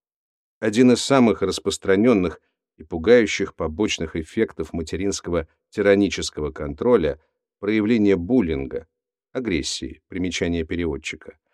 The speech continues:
направленного на дочь со всех сторон. Мишель рассказала, что мать тщательно контролировала, какую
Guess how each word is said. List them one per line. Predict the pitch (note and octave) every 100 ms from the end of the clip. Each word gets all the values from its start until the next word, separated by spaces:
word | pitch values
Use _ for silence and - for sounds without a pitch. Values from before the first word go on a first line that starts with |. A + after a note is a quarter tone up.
| _ _
направленного | G#2+ G#2 B2 A#2 A2 A2 G#2+
на | G#2+ G#2
дочь | F#2 A2+ A#2 -
со | G#2+
всех | F2+ - F2
сторон. | - E2+ D#2 B1+ B1+ _ _ _ _ - _
Мишель | A2+ B2 C#3+ C3
рассказала, | A2+ - G#2+ G2+ B2 G2
что | - G2+
мать | G2+ A#2 -
тщательно | - - B2 - G2+ F#2+
контролировала, | G2+ F2 F#2+ G2 A#2+ G#2 F#2 E2+
какую | F#2 E2 A#2